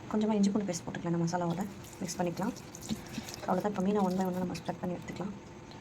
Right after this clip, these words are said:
மசாலா தடவியாச்சு. So, ரொம்ப சூப்பரா ஒரு one hour ஊற வச்சு நம்ம ஃப்ரை பண்ணலாம். So,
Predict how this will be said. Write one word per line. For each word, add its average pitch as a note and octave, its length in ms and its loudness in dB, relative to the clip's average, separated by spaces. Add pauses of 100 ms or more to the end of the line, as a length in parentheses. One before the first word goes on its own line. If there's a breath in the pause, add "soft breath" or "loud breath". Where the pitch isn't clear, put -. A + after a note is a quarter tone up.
(3750)
மசாலா G3+ 280 2
தடவியாச்சு. F#3 420 2 (880)
So, - 100 -2 (180)
ரொம்ப G3 220 6
சூப்பரா G3+ 260 4 (260)
ஒரு G3 140 4
one G3 160 4
hour G#3 180 4
ஊற F#3 100 6
வச்சு F#3+ 160 0
நம்ம F#3+ 160 0
ஃப்ரை F3+ 160 0
பண்ணலாம். E3+ 260 2 (2000)
So, - 60 2